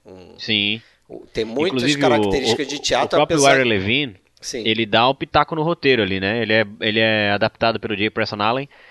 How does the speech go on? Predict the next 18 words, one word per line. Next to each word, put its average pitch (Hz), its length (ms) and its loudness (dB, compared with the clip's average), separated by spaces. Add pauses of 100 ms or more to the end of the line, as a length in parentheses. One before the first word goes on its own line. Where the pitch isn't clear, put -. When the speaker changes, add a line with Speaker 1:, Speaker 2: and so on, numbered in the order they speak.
(140)
Speaker 2:
mas 101 200 -2
o 107 60 4
Ari 110 140 4
Levine 107 500 -2
supervisiona 110 720 -4
ali 92 480 -6
tudo. 90 220 -14
Speaker 1:
Ficou 101 340 -12
em 117 60 -8
cima, 104 440 -8
né? 101 120 -14
Pra 98 240 -16
não 104 240 -14
estragar 92 500 0
Speaker 2:
É. 127 40 -4
Speaker 1:
a 127 40 -6
coisa. 107 260 -8
Speaker 2:
Ficou. - 300 -18